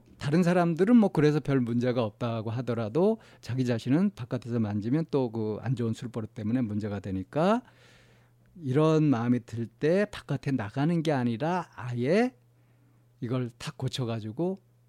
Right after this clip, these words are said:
그 술을 좀 집에서 마시다가 바깥으로 나가려는 생각 자체를, 이거를 어떻게 바꿀 수 있냐, 그러니까 안 나갈 수 있도록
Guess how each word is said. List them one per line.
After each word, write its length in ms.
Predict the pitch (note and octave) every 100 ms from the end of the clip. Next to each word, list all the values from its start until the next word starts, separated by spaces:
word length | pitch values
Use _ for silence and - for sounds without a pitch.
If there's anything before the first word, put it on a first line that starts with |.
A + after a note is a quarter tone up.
| _ _ _ _ -
그 180 | A#2 A2+
술을 260 | - D#3
좀 100 | C3+
집에서 360 | A#2 A#2+ B2+ B2+
마시다가 540 | G#2+ G#2+ A2+ A2 C3
바깥으로 1120 | C#3+ G#2+ - A#2+ A2+ _ - - A#2 C#3 D3+ D3+
나가려는 540 | B2 A2 A#2+ C3 C#3 D#3
생각 400 | - G3+ G#3+ -
자체를, 720 | A#2 - C3+ A2 F#2+ D#3+ B2 _ - - -
이거를 420 | C#3+ C3 E3+ G#3 A#3 - -
어떻게 360 | - D#3 A3+ -
바꿀 320 | - - C3+
수 140 | B2 B2
있냐, 580 | G#2+ G#2+ G#2 G2 G#2 A2+
그러니까 280 | B2 A#2 G#2+
안 140 | C3+
나갈 280 | D3 C#3+ B2
수 140 | -
있도록 560 | A#2+ - A#2+ B2 G3+ -